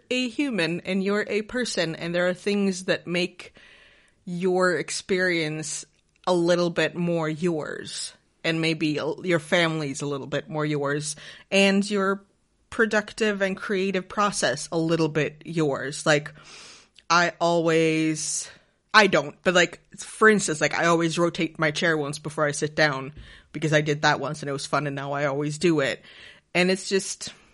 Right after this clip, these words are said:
there is obviously a difference between the stuff that you don't realize that you do. Like, when I suddenly realized that I had ruined my productivity if I didn't have milk. Um, but I think on top of that, you can also choose to do things like,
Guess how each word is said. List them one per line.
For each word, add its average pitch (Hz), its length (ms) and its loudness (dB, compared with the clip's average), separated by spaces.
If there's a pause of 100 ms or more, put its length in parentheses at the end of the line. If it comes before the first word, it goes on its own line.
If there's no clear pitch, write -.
(1160)
there 240 160 8
is 277 160 6
obviously 202 460 4
a 175 40 4
difference 175 340 0
between 170 240 -4
the 160 80 0
stuff 160 260 0
that 165 80 -2
you 170 120 0
don't 156 200 2
realize 170 400 2
that 202 140 0
you 202 100 2
do. 214 340 0 (460)
Like, 151 240 2
when 151 140 2
I 147 80 -2
suddenly 156 340 0
realized 175 500 6
that 160 80 0
I 151 100 4
had 156 400 2 (640)
ruined 165 600 2
my 156 140 2
productivity 156 720 0
if 160 120 -2
I 156 80 4
didn't 151 200 0
have 151 200 0
milk. 156 400 -2 (460)
Um, 170 340 0
but 180 220 6
I 180 100 8
think 180 280 2
on 175 140 6
top 185 220 4
of 180 100 6
that, 160 140 4
you 170 100 0
can 214 240 4
also 160 260 0
choose 247 360 0
to 175 80 -2
do 147 120 -4
things 127 440 -8
like, 156 280 0